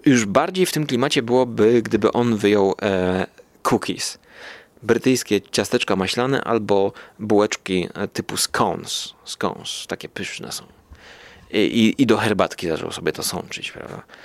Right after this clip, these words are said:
Ale w, jeszcze on przynosi mu miednicę z wodą. Ten główny bohater się przegląda w tej miednicy i, i poprzez to ma jakąś wizję. Em,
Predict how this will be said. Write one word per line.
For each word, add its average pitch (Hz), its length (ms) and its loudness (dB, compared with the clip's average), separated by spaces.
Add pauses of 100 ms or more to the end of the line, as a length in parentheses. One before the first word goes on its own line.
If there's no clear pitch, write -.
(380)
Ale 98 200 2 (100)
w, 98 320 -2 (160)
jeszcze 104 520 0
on 110 100 0
przynosi 107 360 0
mu 104 140 4
miednicę 101 600 2
z 87 60 -2
wodą. 87 420 0 (300)
Ten 104 140 -4
główny 117 280 4
bohater 104 320 2
się 95 80 -2
przegląda 101 440 2
w - 60 -10
tej 92 160 2
miednicy 92 540 0
i, 104 540 -2
i 104 60 -4
poprzez - 360 -2
to 113 100 0
ma 95 160 2
jakąś 92 380 -4
wizję. 90 480 -4 (720)
Em, 82 800 -2